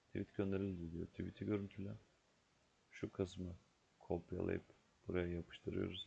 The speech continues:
Retweet bağlantısı dediği bu oluyor. Yani burada kendi ismimiz yani kendi profil linkimiz olmak zorunda. O yüzden tweet alıntıla yapıyoruz.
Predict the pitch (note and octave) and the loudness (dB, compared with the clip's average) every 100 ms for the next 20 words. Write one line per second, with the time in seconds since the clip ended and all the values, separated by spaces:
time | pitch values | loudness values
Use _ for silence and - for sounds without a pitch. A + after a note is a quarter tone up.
0 | - F2 - F2 - F2+ F2 F2 E2+ - | -4 -4 -4 -10 0 2 2 0 -4 -12
1 | - F2 F2 F2+ F2+ F2+ F2 E2+ F#2 - | -6 -4 -2 -4 0 0 0 -2 -6 -10
2 | - - _ _ _ _ _ - F2 F2 | -20 -20 _ _ _ _ _ -4 -2 0
3 | F2 F2 F2 F2+ F2 F2 F2+ - G#2+ - | 2 2 2 0 0 0 -2 -4 -10 -8
4 | - F2 E2+ F2+ F2 F2 - _ _ _ | -8 -6 -4 -2 -2 -4 -12 _ _ _
5 | _ _ _ _ - - F2+ F2+ - F2+ | _ _ _ _ -4 0 0 0 0 0
6 | F#2+ F#2 F2+ F2 F#2 F2+ F2 E2+ E2 - | 0 0 -2 -2 -2 0 0 0 -4 -4
7 | F2 E2+ E2+ G2 - _ _ - F2+ F2 | -4 -4 -6 -8 -14 _ _ 2 2 2
8 | F2 F2 - _ _ _ _ _ - F2 | -2 -6 -16 _ _ _ _ _ -2 -2
9 | E2+ F2 F2+ F2 F2+ F2 F#2 F#2 F2 F2+ | 0 0 0 -2 -2 0 0 -2 -6 -8